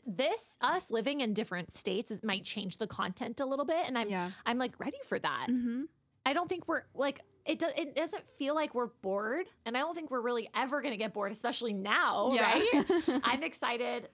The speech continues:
Speaker 1: Thank you for
Speaker 2: Yeah,
Speaker 1: your
Speaker 2: it'll
Speaker 1: support.
Speaker 2: put a new spin on, on the podcast for sure.
Speaker 1: I'm so excited. And part of me has been thinking, okay, I haven't said this to you yet, but I'm saying it to you on the podcast. Um,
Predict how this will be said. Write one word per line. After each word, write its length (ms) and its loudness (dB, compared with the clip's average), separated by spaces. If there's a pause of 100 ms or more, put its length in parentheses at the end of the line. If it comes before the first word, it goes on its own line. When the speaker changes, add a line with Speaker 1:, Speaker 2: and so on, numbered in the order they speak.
Speaker 1:
Thank 240 -6
you 120 -4
for 40 -2
Speaker 2:
Yeah, 120 2
Speaker 1:
your 100 2
Speaker 2:
it'll 80 0
Speaker 1:
support. 280 0
Speaker 2:
put 80 0
a 40 0
new 100 0
spin 380 -4
on, 320 -4
on 180 -4
the 80 -4
podcast 600 -10
for 180 -12
sure. 320 -10 (380)
Speaker 1:
I'm 160 0
so 220 0
excited. 520 -6 (240)
And 120 0 (120)
part 220 -2
of 60 2 (120)
me 80 -4
has 120 -2
been 180 -2
thinking, 420 -4 (240)
okay, 480 -4 (220)
I 100 2
haven't 320 0
said 140 0
this 180 -2
to 120 -6
you 120 -4
yet, 280 -2
but 100 0
I'm 200 -2
saying 260 -2
it 100 -8
to 80 -4
you 80 -4
on 80 -4
the 80 -10
podcast. 600 -8 (580)
Um, 400 -4